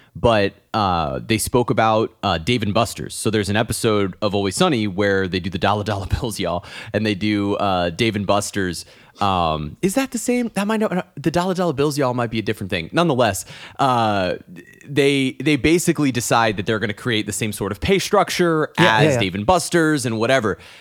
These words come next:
Speaker 1: What they revealed on the podcast was that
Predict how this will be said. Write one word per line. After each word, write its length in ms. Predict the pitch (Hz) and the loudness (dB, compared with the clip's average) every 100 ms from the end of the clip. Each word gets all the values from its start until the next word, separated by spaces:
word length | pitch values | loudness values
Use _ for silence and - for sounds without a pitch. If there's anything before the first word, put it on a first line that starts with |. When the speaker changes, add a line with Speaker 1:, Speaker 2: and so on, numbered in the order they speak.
| - _ | -20 _
Speaker 1:
What 240 | 139 147 147 | 0 0 2
they 100 | 135 | 0
revealed 380 | 123 131 196 151 | 0 2 2 2
on 80 | |
the 60 | 113 | -2
podcast 760 | - 190 208 - 98 95 - - - _ _ | 0 0 0 0 2 0 -4 -14 -20 _ _
was 220 | 127 110 | -4 0
that 320 | 123 120 - | 0 0 -2